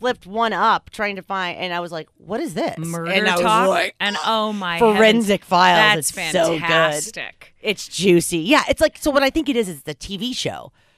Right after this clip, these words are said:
Speaker 1: It's on, it's on some channel, 'cause sometimes they'll say something like, "On the left is a hair from this type of person. <laughs> On the
Speaker 2: Oh,
Speaker 1: right
Speaker 2: right.
Speaker 1: is
Speaker 2: So
Speaker 1: a
Speaker 2: they're
Speaker 1: hair
Speaker 2: just playing,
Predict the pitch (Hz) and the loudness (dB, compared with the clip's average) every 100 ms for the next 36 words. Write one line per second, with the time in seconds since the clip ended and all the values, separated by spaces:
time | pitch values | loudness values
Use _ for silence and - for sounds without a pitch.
0 | _ - 180 202 208 196 185 170 123 165 | _ -14 -4 0 2 2 0 -6 -8 -6
1 | 180 180 233 240 196 160 139 180 - 285 | -6 -4 -4 -2 -4 -4 -6 -10 0 0
2 | 285 220 190 170 - _ - - 202 202 | 2 -2 -4 -12 -18 _ -12 -4 -2 -2
3 | 185 - 180 175 156 - 202 180 180 220 | -4 -4 -4 -4 -4 0 2 2 0 2
4 | 180 139 - - 170 139 160 156 156 139 | 0 -4 -10 -8 -8 -8 -6 -2 -2 -4
5 | 127 160 147 156 160 165 139 120 - 143 | -6 -6 -4 -4 -4 -4 -6 -6 -10 -10
6 | - 151 196 233 240 196 240 180 160 254 | -10 -2 2 4 4 4 4 4 0 0
7 | - - 170 | 0 -2 -2